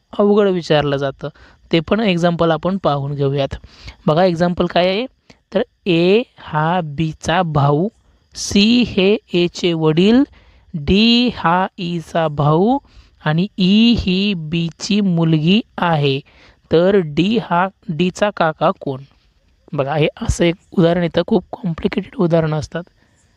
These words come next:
तर अशा प्रकारची उदाहरणंसुद्धा मी जसं मगाशी सांगितलं तसंच सोडवायचे. तर बघा, ए आणि बी हे दोघे भाऊ आहेत.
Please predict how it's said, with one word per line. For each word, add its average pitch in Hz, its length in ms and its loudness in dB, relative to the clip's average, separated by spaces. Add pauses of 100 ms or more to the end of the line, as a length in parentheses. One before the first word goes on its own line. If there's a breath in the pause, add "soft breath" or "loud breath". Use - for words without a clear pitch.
(560)
तर 170 60 -6
अशा 165 220 -4
प्रकारची 185 360 2
उदाहरणंसुद्धा 175 720 2 (440)
मी 175 240 -2
जसं 185 200 -2
मगाशी 180 280 0
सांगितलं 175 400 -4
तसंच 175 180 -4
सोडवायचे. 156 420 0 (880 soft breath)
तर 190 40 4
बघा, 175 260 2 (160)
ए 202 220 4
आणि 190 360 0
बी 185 360 -4
हे 190 180 -2
दोघे 180 300 -2
भाऊ 156 400 0
आहेत. 131 300 -8